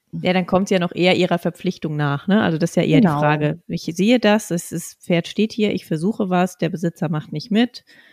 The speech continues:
Speaker 2: Ja.
Speaker 1: Ich hab's getestet, ich bin jetzt nicht, oder nicht get-, ich hab's versucht, mit ihm zu sprechen. Ich
Speaker 2: Aber ich
Speaker 1: scheitere
Speaker 2: will
Speaker 1: daran, ne?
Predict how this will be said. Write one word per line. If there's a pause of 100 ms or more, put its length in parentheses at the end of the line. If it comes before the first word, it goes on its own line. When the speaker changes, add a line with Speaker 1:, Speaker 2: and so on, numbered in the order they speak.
(140)
Speaker 2:
Ja.
Speaker 1:
Ich
hab's
getestet,
ich
bin
jetzt
nicht,
oder
nicht
get-, (200)
ich
hab's
versucht,
mit
ihm
zu
sprechen. (1500)
Ich
Speaker 2:
Aber
ich
Speaker 1:
scheitere
Speaker 2:
will
Speaker 1:
daran, (580)
ne?